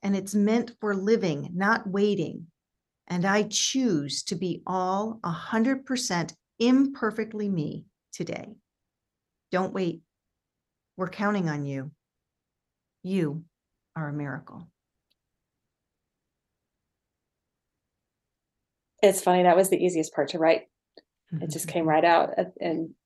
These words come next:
Speaker 2: relatively early in the process as well, just 'cause, like, if I were to write a letter to you reading this book,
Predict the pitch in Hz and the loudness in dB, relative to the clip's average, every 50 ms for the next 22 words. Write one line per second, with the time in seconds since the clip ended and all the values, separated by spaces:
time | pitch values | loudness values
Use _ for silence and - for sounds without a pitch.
0 | _ _ _ - 208 247 247 220 214 208 175 180 - - 180 185 180 170 160 160 | _ _ _ 6 10 12 12 12 10 10 8 6 6 6 6 6 6 4 4 2
1 | 160 - 170 190 180 - - 160 - - 165 - 185 175 - - - - 180 180 | 0 2 2 2 2 2 0 -2 -2 -4 -4 2 4 4 6 4 4 0 -4 -6
2 | - - 175 165 170 170 175 170 - - - 185 180 - - 190 208 220 254 254 | -6 -8 -10 -10 -4 -2 -2 -2 -2 -4 -8 -10 0 4 8 8 10 10 8 6
3 | 254 247 214 202 202 - - 180 180 180 175 180 - 190 190 - _ _ _ _ | 6 6 8 8 8 8 8 6 4 4 4 4 4 2 0 -2 _ _ _ _
4 | _ _ _ _ _ _ _ _ _ _ _ _ _ _ _ - - 202 185 180 | _ _ _ _ _ _ _ _ _ _ _ _ _ _ _ -4 0 2 4 4
5 | 170 170 - - - - - _ _ _ _ _ _ _ _ _ _ _ _ _ | 4 2 0 -2 -6 -8 -14 _ _ _ _ _ _ _ _ _ _ _ _ _
6 | - 180 202 202 196 185 185 190 202 190 180 180 170 170 - - - - - - | 2 6 8 8 8 8 8 8 8 8 6 4 2 0 2 4 4 4 4 4
7 | - | -2